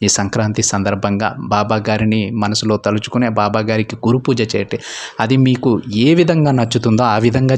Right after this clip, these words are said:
చేయమనే బాబా గారు చెబుతూ ఉన్నారు. నాకంటూ ప్రత్యేకంగా ఇలా చేయమని నేను ఏ బిడ్డకి చెప్పనమ్మా. మీ మనసులో నన్ను నిలుపుకొని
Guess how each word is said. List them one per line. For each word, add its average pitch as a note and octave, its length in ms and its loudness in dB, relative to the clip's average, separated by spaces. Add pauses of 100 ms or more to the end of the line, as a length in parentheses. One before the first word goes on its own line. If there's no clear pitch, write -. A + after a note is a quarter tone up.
చేయమనే A2 280 2
బాబా G2+ 280 0
గారు G2+ 200 -2
చెబుతూ G2 340 -4
ఉన్నారు. G2+ 300 -2 (380)
నాకంటూ D3 520 2
ప్రత్యేకంగా D3+ 840 2
ఇలా A#2+ 280 2
చేయమని B2 480 0
నేను A2+ 300 0
ఏ G#2 180 -2
బిడ్డకి G#2+ 500 -2
చెప్పనమ్మా. G2+ 420 -4 (440)
మీ A2 160 2
మనసులో D3 600 4
నన్ను C#3 240 2
నిలుపుకొని G#2+ 880 0